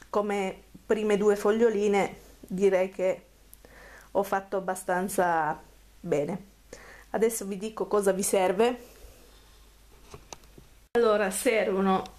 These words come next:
eh, due, ehm, fili di cotone, questo è il numero otto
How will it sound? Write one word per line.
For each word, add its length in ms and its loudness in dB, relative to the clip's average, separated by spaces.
eh, 400 4
due, 640 2
ehm, 1200 2
fili 720 0
di 160 -4
cotone, 640 2
questo 260 0
è 40 2
il 60 2
numero 280 2
otto 640 -2